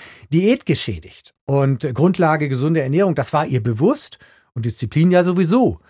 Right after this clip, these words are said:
Die musste sie nicht lernen. Stattdessen war jetzt im Fokus, wieder eine gesunde Einstellung zum Essen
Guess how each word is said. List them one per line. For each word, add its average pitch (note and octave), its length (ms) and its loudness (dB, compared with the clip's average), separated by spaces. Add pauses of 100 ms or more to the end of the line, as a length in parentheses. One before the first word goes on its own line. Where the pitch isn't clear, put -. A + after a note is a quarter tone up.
(200)
Die A#2+ 60 -4
musste D3 260 2
sie D#3 120 2
nicht E3+ 140 2
lernen. A#2+ 420 0 (460)
Stattdessen F#3 800 0 (300)
war E3+ 400 0
jetzt F#3 600 -2
im D3 200 -4
Fokus, F3 800 -2
wieder F3+ 260 -2
eine D3+ 160 -2
gesunde D3+ 340 -4
Einstellung C#3 380 -6
zum A#2 160 -8
Essen B2+ 360 -8